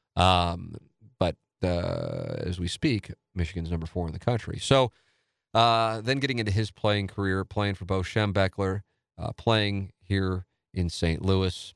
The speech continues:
and then his time as a broadcaster. Loved that conversation. There were always a bunch of things that I thought I knew, but I wanted to be able to ask, and I've never had the chance to do it. So,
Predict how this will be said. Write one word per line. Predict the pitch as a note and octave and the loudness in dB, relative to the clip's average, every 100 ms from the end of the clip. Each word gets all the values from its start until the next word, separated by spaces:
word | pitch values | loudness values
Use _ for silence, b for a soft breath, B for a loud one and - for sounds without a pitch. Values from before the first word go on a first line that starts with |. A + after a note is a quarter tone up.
| _ | _
and | F#2 F2+ | 0 2
then | F2 | 0
his | E2+ | -2
time | - F2 E2 | 0 0 0
as | F2 | -2
a | |
broadcaster. | E2 E2+ E2+ - E2+ F2 - | -4 -2 -2 -2 -4 -4 -4
Loved | G2 G2+ F2+ | 2 2 2
that | F2 F2+ | -4 -2
conversation. | F2+ F2 F2+ E2 F2 F#2 | -4 -4 -6 -6 -6 -2
There | A#2+ | 2
were | |
always | D#3+ F3+ | 2 2
a | C3+ | -2
bunch | D#3+ A#2+ | -2 -4
of | |
things | - D3+ | -2 -2
that | B2+ | 0
I | G2 F#2+ - _ | 0 -2 -6 _
thought | - C#3+ | 0 2
I | F3+ | 2
knew, | F#3+ G3+ G#3 | -2 -4 -2
but | B2+ | 0
I | |
wanted | G#2+ B2 | 0 -2
to | A2 | -2
be | |
able | A2 F2+ | -4 -4
to | D#2+ | -2
ask, | A2+ D#3 - | 0 0 -2
and | |
I've | F#2 | -4
never | G2+ A2+ | -2 0
had | A2 | -2
the | G2 | -2
chance | A2 A2 | -4 -2
to | - | -2
do | G2+ G#2 | 0 0
it. | - | -2
So, | F#2+ F#2 | -2 -2